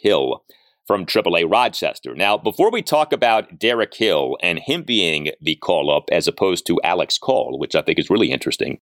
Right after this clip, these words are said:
Davey Martinez, during his pregame press conference on Wednesday, talked about Victor Robles. And we have talked about the way that Victor gets talked about. And there very much seems to be a green light on the Nats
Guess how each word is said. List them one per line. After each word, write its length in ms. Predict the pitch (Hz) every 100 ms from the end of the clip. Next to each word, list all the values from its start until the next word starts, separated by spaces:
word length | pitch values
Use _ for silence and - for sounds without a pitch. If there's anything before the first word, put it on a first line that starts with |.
| -
Davey 240 | 131 190 208
Martinez, 560 | 175 165 139 123 104
during 180 | 104 98
his 100 | 87
pregame 480 | - 127 104 101 85
press 260 | 95 87
conference 680 | - 69 67 - 67 - - 80
on 220 | 78 71
Wednesday, 540 | 80 73 - 64 60 _ _ _ -
talked 280 | - 175 -
about 320 | 135 87 -
Victor 260 | 85 92 85
Robles. 640 | 76 65 71 62 - - 104
And 180 | 104
we 100 | 139
have 80 | 165
talked 280 | - 156 -
about 300 | 113 92 87 - -
the 80 | 107
way 400 | 120 110 69 -
that 140 | 101 95
Victor 460 | 117 - 85 - -
gets 320 | 113 - - -
talked 260 | 104 -
about. 280 | - 67 -
And 140 | 92 76 _ -
there 160 | 214
very 240 | 170 262 269
much 180 | 240
seems 220 | - 214 175
to 100 | 170
be 160 | 180 151
a 140 | 143
green 260 | 113 165 135
light 260 | 113 82 -
on 160 | 92
the 80 | 87
Nats 360 | 92 92 -